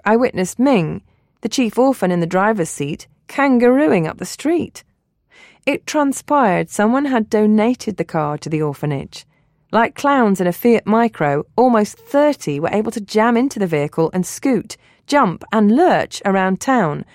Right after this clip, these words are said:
with Ming underage and undersized at the controls. But mostly he acted as personal chauffeur for the oily manager. At night, the boys loved sleeping in the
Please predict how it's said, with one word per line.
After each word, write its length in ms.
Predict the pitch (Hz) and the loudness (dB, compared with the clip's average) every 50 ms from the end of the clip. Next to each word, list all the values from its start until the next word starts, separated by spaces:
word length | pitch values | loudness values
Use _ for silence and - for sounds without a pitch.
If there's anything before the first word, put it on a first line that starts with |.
| _ _ _ _ _ _ - | _ _ _ _ _ _ -2
with 160 | - 294 247 | -2 -2 0
Ming 340 | 247 277 285 277 277 277 269 - | 2 2 2 4 2 2 0 0
underage 720 | 262 311 339 320 294 233 190 175 170 170 165 165 - - | 0 0 2 2 2 2 2 2 2 0 -2 -4 -4 -2
and 120 | 202 208 | -4 -2
undersized 640 | - 208 202 196 196 - - 247 226 175 151 151 151 180 | 0 0 -2 -2 -4 -4 -2 0 0 0 0 -2 -4 -6
at 80 | - | -8
the 60 | - | -8
controls. 760 | 170 - 175 170 - - 208 196 170 147 139 139 - - - - _ _ _ _ _ _ _ _ _ - | -6 -6 -6 -6 -2 -2 0 0 0 0 -2 -6 -10 -16 -20 -20 _ _ _ _ _ _ _ _ _ -4
But 100 | 320 320 | 0 2
mostly 380 | 339 320 302 - - 254 247 226 | 2 2 2 0 -2 -2 -2 0
he 120 | 233 226 | 2 2
acted 320 | 202 - 190 - 196 185 | 0 0 -2 -4 -6 -4
as 120 | 190 180 - | -4 -6 -6
personal 480 | - - 196 190 - - - 175 170 | -2 -2 -2 -2 -2 -6 -6 -6 -6
chauffeur 580 | 165 - - 185 180 170 - - - 139 147 - _ | -6 -4 -2 -2 -2 -2 -4 -6 -10 -10 -10 -10 _
for 140 | _ - 165 | _ -4 -2
the 140 | 185 190 - - | -2 -2 -2 -2
oily 400 | 180 175 170 165 156 151 147 156 | -2 -2 -2 -2 -4 -4 -4 -2
manager. 500 | 160 156 151 151 156 151 156 76 76 - _ _ _ _ _ _ _ _ _ _ _ _ _ _ _ _ _ - | -2 -2 -4 -4 -6 -8 -8 -10 -10 -10 _ _ _ _ _ _ _ _ _ _ _ _ _ _ _ _ _ -6
At 160 | - 190 - 190 | -4 -4 -2 0
night, 480 | 262 302 285 220 185 - - - - - | 0 2 2 0 -2 -4 -8 -16 -16 -8
the 120 | 190 185 | -8 -4
boys 420 | 180 233 240 254 247 240 240 214 - | 0 2 2 4 4 2 0 -2 -2
loved 400 | 185 180 190 190 185 175 170 - | -2 0 2 2 0 0 -4 -8
sleeping 500 | - - - 165 170 170 165 - 143 139 | -14 -10 -6 -4 -4 -4 -4 -6 -6 -6
in 120 | 135 131 | -6 -8
the 40 | 147 | -10